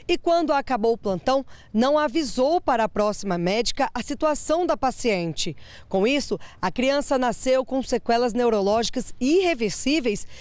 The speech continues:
e com expectativa de vida reduzida.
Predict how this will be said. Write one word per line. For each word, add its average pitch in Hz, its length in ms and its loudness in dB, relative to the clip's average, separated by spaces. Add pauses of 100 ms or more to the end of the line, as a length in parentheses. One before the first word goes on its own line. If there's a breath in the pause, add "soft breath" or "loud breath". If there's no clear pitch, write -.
(120 loud breath)
e 381 120 2
com 330 120 0
expectativa 320 840 0
de 339 120 0
vida 202 240 0
reduzida. 185 720 -2